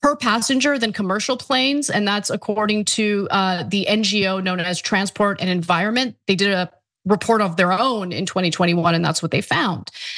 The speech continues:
The I P E and Patriotic Millionaires recommend that the government double the federal jet fuel tax from zero point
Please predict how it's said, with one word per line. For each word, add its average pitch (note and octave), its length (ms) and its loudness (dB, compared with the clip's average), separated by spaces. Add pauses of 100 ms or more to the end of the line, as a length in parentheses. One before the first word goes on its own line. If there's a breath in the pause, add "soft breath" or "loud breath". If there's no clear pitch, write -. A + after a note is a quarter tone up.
(300 loud breath)
The B3 260 6
I C4+ 180 2 (100)
P B3+ 400 0
E - 60 -6
and G#3 260 -4
Patriotic G#3 560 -2
Millionaires F#3+ 600 0
recommend G#3+ 840 0
that F#3 300 0
the G#3 120 -4
government F#3 640 0
double G3+ 640 0 (200)
the F#3+ 120 2
federal G#3 640 2
jet G3+ 280 0
fuel F3+ 300 -4
tax C#4 540 -2 (380 loud breath)
from G#3 340 4 (200)
zero B3+ 460 2
point G#3+ 460 0